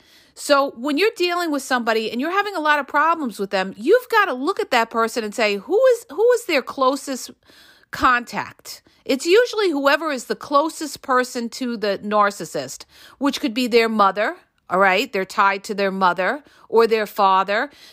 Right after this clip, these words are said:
that every time you have a fight with them, they're running to their mother or their, their father and talking about you.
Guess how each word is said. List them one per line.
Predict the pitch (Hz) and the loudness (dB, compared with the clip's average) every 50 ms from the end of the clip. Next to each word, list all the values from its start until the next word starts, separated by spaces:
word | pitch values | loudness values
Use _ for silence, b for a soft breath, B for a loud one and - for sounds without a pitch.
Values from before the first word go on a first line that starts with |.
| B _ | B _
that | 220 220 220 - | 2 2 2 0
every | 247 247 240 269 254 | -2 -2 -2 -4 -6
time | - 302 262 262 262 262 | -6 -4 -2 -2 0 0
you | 254 254 233 | -2 0 0
have | 240 220 214 | 0 0 0
a | 214 | -2
fight | 208 - - 233 220 220 185 | -2 0 2 2 2 0 -4
with | 214 247 247 | -8 -8 -4
them, | 254 247 247 254 269 285 254 | -2 -2 -2 -2 -2 -2 -2
they're | 226 208 | -2 -2
running | 196 208 220 214 214 214 214 | 0 2 2 0 0 -2 -6
to | 208 - | -10 -8
their | 226 214 214 208 | -6 -4 -4 -2
mother | 208 208 202 208 208 220 233 247 | 0 0 0 2 2 0 0 -2
or | - - 214 208 202 | -2 -2 -2 -2 0
their, | 190 196 185 185 | 0 0 0 -2
their | 185 - 202 196 190 | -2 -4 -4 -6 -2
father | - - 208 202 202 202 208 214 220 240 | 0 2 4 4 4 2 2 -2 -4 -6
and | 233 - 190 185 | -6 -8 -12 -10
talking | - - 202 202 208 - 240 226 220 | -4 -2 0 0 0 -2 -6 -8 -6
about | 214 202 214 202 196 202 208 - - | -4 0 2 2 2 0 -2 -4 -6
you. | 240 220 220 285 | -4 -2 -4 -4